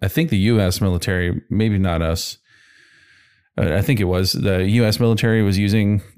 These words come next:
um, in, um, after nine eleven for some crowd control techniques, some non-lethal cloud con-,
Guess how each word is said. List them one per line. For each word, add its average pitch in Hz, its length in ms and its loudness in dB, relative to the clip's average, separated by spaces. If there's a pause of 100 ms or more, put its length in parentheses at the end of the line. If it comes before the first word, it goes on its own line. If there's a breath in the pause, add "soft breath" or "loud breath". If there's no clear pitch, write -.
um, 90 420 0 (360)
in, 95 460 0 (480)
um, 85 580 -2
after 107 240 -2
nine 98 180 0
eleven 95 480 0 (420 loud breath)
for 95 580 0
some 98 240 0
crowd 127 280 0
control 98 300 0
techniques, 90 400 -4
some 98 120 0
non-lethal 90 500 0
cloud 90 260 -2
con-, 104 160 -2